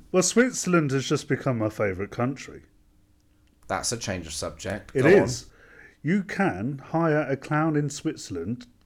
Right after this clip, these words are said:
Speaker 1: to stalk your kid and creepily smash <laughs> a cake into their face on their birthday.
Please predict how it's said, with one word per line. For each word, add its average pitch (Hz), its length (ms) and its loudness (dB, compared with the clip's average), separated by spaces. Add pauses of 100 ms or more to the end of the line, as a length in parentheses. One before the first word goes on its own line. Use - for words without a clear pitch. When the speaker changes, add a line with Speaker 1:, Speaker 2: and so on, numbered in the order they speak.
(160)
Speaker 1:
to 127 120 -2
stalk 180 580 0
your 160 120 0
kid - 460 -2 (1120)
and 110 180 -6
creepily 175 580 4
smash - 680 0
<laughs> - 60 -20
a - 40 2
cake - 760 -4 (300)
into 175 340 2
their 160 180 8
face 120 440 0 (100)
on 160 200 2
their 160 160 6
birthday. 156 640 6